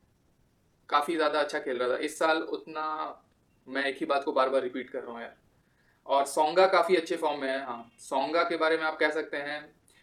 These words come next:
ज़्वेरेव के बारे में कुछ कह नहीं सकते हैं हम लोग कि वो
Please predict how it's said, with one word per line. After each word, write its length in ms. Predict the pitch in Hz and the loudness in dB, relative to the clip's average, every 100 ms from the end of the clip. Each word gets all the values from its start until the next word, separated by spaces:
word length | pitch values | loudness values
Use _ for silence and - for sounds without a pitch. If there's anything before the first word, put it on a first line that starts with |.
| _ 139 | _ 2
ज़्वेरेव 360 | 151 165 180 | 8 8 8
के 80 | 180 | 4
बारे 200 | 170 170 | 4 4
में 120 | 165 | 2
कुछ 180 | 165 160 | -2 -4
कह 180 | 165 160 | -2 -4
नहीं 100 | 165 | -2
सकते 280 | 165 160 160 | -4 -2 -2
हैं 100 | 151 | -2
हम 160 | 147 | -4
लोग 320 | 147 147 - - | -4 -4 -6 -8
कि 760 | 143 147 143 147 143 143 139 135 | -4 -4 -6 -10 -10 -10 -10 -8
वो 400 | 139 139 135 - | -8 -6 -6 -8